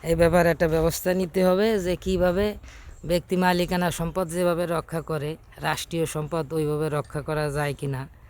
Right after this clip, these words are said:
যারা রাষ্ট্রের উচ্চ পদে বসে আছেন, তারা একটু চিন্তা ভাবনা করে দেখেন যে সাধারণ মালিকানা সম্পদ মানুষ এইভাবে যদি রক্ষা করার জন্য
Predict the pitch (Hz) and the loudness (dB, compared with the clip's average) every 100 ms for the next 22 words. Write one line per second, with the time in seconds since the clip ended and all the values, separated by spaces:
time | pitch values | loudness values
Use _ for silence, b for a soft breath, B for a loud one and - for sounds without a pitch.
0 | b b - 131 143 143 143 139 - 151 | b b -14 -6 -2 0 0 -2 -4 -4
1 | 143 147 - - 139 143 139 143 147 143 | -4 -6 -6 -8 -6 -6 -6 -6 -4 -4
2 | 151 156 151 180 196 208 - b b b | -2 -2 -2 0 0 -2 -8 b b b
3 | b 131 143 147 143 151 - 170 151 165 | b -6 -2 -2 -2 -6 -4 -4 0 2
4 | 156 151 143 147 139 123 110 113 104 - | 2 0 -2 -6 -8 -10 -12 -16 -18 -18
5 | 135 135 147 151 180 190 208 202 B B | -18 -12 -8 0 2 2 2 -2 B B
6 | B B 156 175 185 185 190 185 - 175 | B B -2 0 0 0 0 0 0 -2
7 | 175 202 196 - 180 - 185 180 180 180 | 0 0 0 -6 -20 -16 -8 -2 0 -2
8 | - - 214 202 202 208 202 196 185 - | -4 0 2 2 2 0 0 0 0 -2
9 | 190 196 196 190 190 196 202 | -2 0 0 0 -2 -2 -2